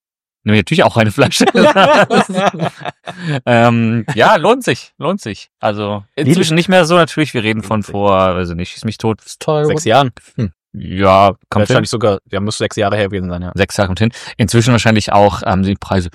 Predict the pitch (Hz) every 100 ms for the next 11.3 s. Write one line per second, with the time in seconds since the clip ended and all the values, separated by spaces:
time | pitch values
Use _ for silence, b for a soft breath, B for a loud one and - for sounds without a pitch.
0 | b - 90 101 110 101 95 98 - 101
1 | 98 92 98 - 101 110 B B B -
2 | - 107 104 101 101 95 85 82 80 -
3 | 90 92 - - _ 110 - 95 90 -
4 | 143 165 190 196 - 147 - 156 185 180
5 | 233 - 277 349 302 247 202 156 117 _
6 | _ _ _ _ _ _ - 127 - -
7 | - 139 120 302 - 254 - 247 247 196
8 | 170 165 - 160 131 - - - - 165
9 | 165 156 156 139 143 143 139 135 131 131
10 | 151 180 147 160 175 - - 139 175 208
11 | 139 127 -